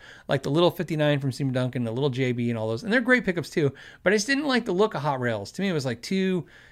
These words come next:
you know, dated looking, and it was like, "Oh, metal." And I, I was, you know, obviously in those guitars, I didn't want metal.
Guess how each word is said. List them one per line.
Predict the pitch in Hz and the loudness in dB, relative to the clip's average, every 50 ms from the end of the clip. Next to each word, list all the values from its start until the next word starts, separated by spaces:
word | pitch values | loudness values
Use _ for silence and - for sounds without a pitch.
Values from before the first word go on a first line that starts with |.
| - _ | -20 _
you | - 135 147 | -8 -6 -2
know, | 151 151 147 147 143 139 131 - - _ _ _ _ _ _ 156 127 | 0 2 2 2 2 2 0 -2 -8 _ _ _ _ _ _ -10 -4
dated | 117 151 151 151 156 143 131 127 113 - - - - | 0 2 4 4 4 4 2 2 0 -4 -12 -6 0
looking, | 143 143 143 139 143 131 127 127 127 | 2 2 2 2 0 -2 -2 -2 -2
and | 120 113 117 | -2 -2 -4
it | 117 | -4
was | 113 113 117 | -4 -6 -6
like, | 117 113 110 | -6 -8 -8
"Oh, | 143 165 165 156 147 139 135 131 | -8 -8 -8 -8 -8 -10 -8 -8
metal." | 135 143 160 170 151 139 139 131 127 120 113 107 110 | -6 -6 -6 -6 -6 -4 -4 -4 -4 -4 -6 -6 -4
And | 107 127 143 | -2 -2 0
I, | 131 131 143 | 0 -2 -4
I | - 147 151 151 | -2 0 0 2
was, | 147 151 180 | 2 0 0
you | - 170 | 0 0
know, | 147 127 | 0 0
obviously | 131 151 147 139 156 | 0 0 -2 -2 -2
in | 143 135 | 0 0
those | 135 123 - | -2 -2 -4
guitars, | - 135 - 170 170 139 | -6 -4 0 0 0 2
I | 131 | 0
didn't | 120 123 | 0 -2
want | 123 120 110 | -2 -4 -2
metal. | 117 139 156 139 117 110 | 0 0 0 0 0 -2